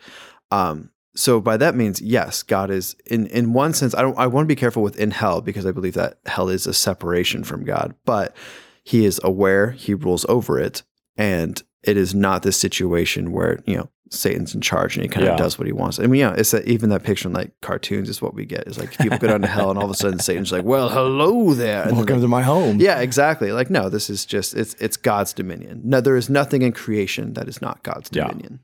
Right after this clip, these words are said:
Speaker 2: Well, and that's what I was just gonna say too, is, like, God created it. He created it with purpose, and, and the purpose is not for humanity. The purpose originally was for Satan and his followers, his demons, the, the angels that rejected God,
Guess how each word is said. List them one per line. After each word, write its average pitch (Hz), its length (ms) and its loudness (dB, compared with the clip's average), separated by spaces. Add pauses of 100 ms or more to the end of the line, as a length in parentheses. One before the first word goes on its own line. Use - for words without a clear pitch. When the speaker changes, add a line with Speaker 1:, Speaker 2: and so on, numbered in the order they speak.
(140)
Speaker 2:
Well, 113 80 4
and 113 80 6
that's 123 120 2
what 92 80 4
I - 20 6
was 87 80 2
just 80 140 -2
gonna 78 80 2
say 80 120 0
too, 87 160 2
is, 78 80 0
like, 76 140 0
God 92 220 0
created 80 480 0
it. - 160 -10 (180)
He 92 100 -8
created 98 340 2
it 92 100 2
with 92 180 0
purpose, - 560 -2 (200)
and, 80 440 -2 (440)
and 95 120 2
the 87 60 2
purpose 123 360 0
is 87 100 2
not 87 220 0
for - 140 -2
humanity. 82 560 0
The - 60 -10
purpose 87 300 0
originally 85 320 4
was 80 120 0
for 82 160 -2
Satan - 260 2
and 71 100 -2
his - 120 -6
followers, 85 420 -2
his 78 120 -2
demons, 80 420 -2
the, 76 280 -4
the 78 200 -2
angels 87 240 4
that 78 160 2
rejected 78 500 0
God, 76 320 0